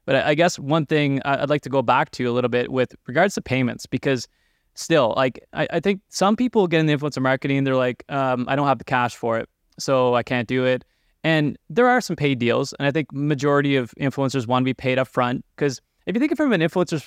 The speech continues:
perspective, right? You're asking me to put my name on the line for a product that may or may not work. Um, I gotta try it first. And I'd want everyone to try it.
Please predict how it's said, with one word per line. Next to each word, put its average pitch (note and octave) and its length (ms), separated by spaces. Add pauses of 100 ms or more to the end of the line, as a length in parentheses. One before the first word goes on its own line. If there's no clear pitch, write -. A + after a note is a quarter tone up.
(120)
perspective, A#2 540
right? B2+ 240 (360)
You're F3 80
asking F#3+ 320
me D3+ 180
to C#3+ 120
put D#3 120
my C#3+ 140
name C3+ 240
on D3 80
the C#3+ 60
line B2 480
for - 100
a B2 60
product C3 400
that B2+ 140
may C3+ 120
or D3 60
may D3 120
not C#3 240
work. C3 460
Um, B2+ 480
I C#3 120
gotta D3+ 120
try C#3+ 240
it B2+ 80
first. A#2+ 300
And D3+ 80
I'd F3 100
want A#3 160
everyone F3+ 220
to D3+ 80
try B2 300
it. - 40